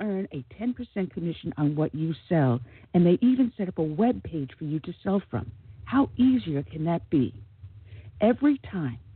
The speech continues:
a customer returns to your page and buys, boom, you just earned an easy ten percent commission. Sign up now. Buy at least a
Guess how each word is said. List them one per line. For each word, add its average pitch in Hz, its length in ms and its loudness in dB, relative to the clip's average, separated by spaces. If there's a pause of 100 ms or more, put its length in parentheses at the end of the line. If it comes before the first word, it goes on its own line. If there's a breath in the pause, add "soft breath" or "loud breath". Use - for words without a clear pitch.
(160)
a 131 60 -10
customer 214 480 0
returns 185 380 -2 (120)
to 170 80 -8
your 185 340 4
page 127 360 -4 (100)
and 147 180 -2
buys, 139 300 -6 (480 soft breath)
boom, 254 480 4 (640 soft breath)
you 254 220 4
just 240 220 -6 (100)
earned 135 280 -4
an - 180 -10
easy 202 400 -4 (140)
ten 160 180 -4
percent 147 460 -6
commission. 131 420 -6 (880 loud breath)
Sign 349 300 2
up 370 80 4 (100)
now. 277 400 -2 (400)
Buy 226 220 -2
at 285 160 -4
least 233 300 -2 (100)
a 165 80 -6